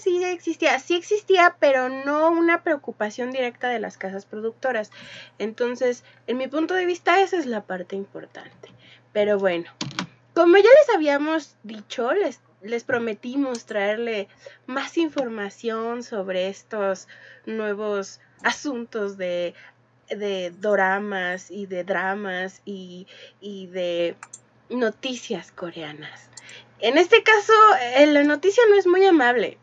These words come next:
Vamos a hablar sobre aoa, que para los que no saben es un grupo musical coreano de chicas formadas por F N C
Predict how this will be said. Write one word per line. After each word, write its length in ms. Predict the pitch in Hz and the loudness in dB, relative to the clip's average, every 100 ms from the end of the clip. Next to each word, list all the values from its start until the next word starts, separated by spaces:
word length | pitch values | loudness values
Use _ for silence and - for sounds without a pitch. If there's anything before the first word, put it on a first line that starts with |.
| - | -4
Vamos 340 | 233 311 233 | -2 0 0
a 40 | 320 | 0
hablar 280 | 226 226 233 | 0 -2 -2
sobre 580 | 277 247 220 190 170 - _ _ - - - - - _ _ - | -4 0 0 0 -2 -8 _ _ -20 -20 -20 -20 -20 _ _ 4
aoa, 500 | 254 269 240 220 415 - _ _ _ _ _ _ _ _ _ _ _ | 6 6 4 4 2 -2 _ _ _ _ _ _ _ _ _ _ _
que 100 | 285 | 2
para 200 | 285 254 | 6 6
los 140 | 262 262 | 4 -4
que 100 | 294 | -4
no 120 | 359 | -2
saben 260 | 381 349 | -2 -2
es 140 | 330 311 | -4 -6
un 160 | 311 | -8
grupo 320 | 294 294 277 269 | -6 -4 -4 -4
musical 440 | 233 208 208 208 | -8 -8 -6 -6
coreano 400 | 240 220 214 233 | -6 -6 -6 -6
de 140 | 208 | -8
chicas 420 | - 196 - 247 - | -10 -14 -8 -10 -8
formadas 520 | 202 196 196 208 233 | -10 -8 -8 -8 -10
por 280 | - 190 - | -10 -8 -8
F 280 | 233 247 - | -10 -10 -10
N 160 | 214 220 | -10 -12
C 400 | - 214 233 | -12 -10 -10